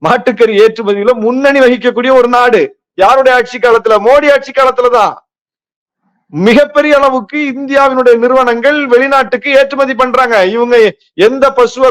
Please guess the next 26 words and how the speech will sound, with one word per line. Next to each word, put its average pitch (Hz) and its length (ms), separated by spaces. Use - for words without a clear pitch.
கொன்னுட்டா, 247 540
எந்த 240 240
பசுவை 233 440
அடிச்சுட்டா 254 420
தலைகீழா 262 440
தொங்க 247 280
விட்டு 247 240
நாங்க 233 260
ஆளை 233 280
காலி 226 220
பண்ணுவோங்கிறாங்களோ, 208 840
அந்த 262 440
பசுவை, 247 640
அந்த 247 380
மாடுகளை 226 840
கட் 208 260
பண்ணி 262 580
வந்து 233 640
வெளிநாடுகளுக்கு 226 720
மிகப்பெரிய 254 480
அளவுக்கு 220 380
ஏற்றுமதி 285 460
செய்து 247 240
கொண்டிருக்கிறார்கள் 233 680
இவர்களை 285 460
சார்ந்தவர்கள். 269 640